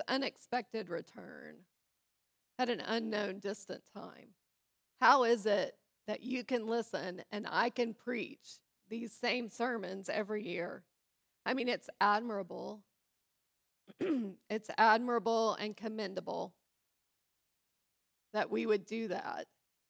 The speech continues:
but it's slightly boring <laughs> and it's a little irrelevant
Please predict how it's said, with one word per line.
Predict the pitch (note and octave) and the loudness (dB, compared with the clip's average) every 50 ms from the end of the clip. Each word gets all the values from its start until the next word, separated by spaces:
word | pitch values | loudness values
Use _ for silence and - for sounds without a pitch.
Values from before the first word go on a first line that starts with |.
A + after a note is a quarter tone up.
| _ _ - | _ _ 0
but | A3 A#3 | 2 2
it's | A#3 G#3+ D#3+ - | 2 2 -4 -4
slightly | - A#3 A#3+ B3+ B3+ - - G3+ G3 | 0 4 6 6 6 6 4 2 0
boring | G3 F#3 G3 G3+ G3+ F#3+ F3+ E3+ - G#3+ - G3+ F#3+ _ _ _ _ _ _ _ _ _ _ _ _ _ _ _ _ _ _ _ _ - | 2 2 0 2 2 0 0 -2 -6 -8 -12 -14 -18 _ _ _ _ _ _ _ _ _ _ _ _ _ _ _ _ _ _ _ _ -10
<laughs> | A3+ - _ _ _ _ _ _ _ _ _ _ - | -10 -10 _ _ _ _ _ _ _ _ _ _ 0
and | - A3+ A#3 | 2 2 2
it's | A3 A3 A3 - | 2 2 4 6
a | A#3 | 6
little | A3 G#3 A3+ A#3 A3 A#3 A#3 A3 G#3+ | 6 6 6 6 6 6 6 6 4
irrelevant | - - G#3+ G#3 G3+ G3 F#3+ F#3+ G3+ G3 F3 D3+ - - D#3+ D3+ - | 4 2 2 2 4 4 4 4 4 4 2 0 -2 -8 -12 -12 -16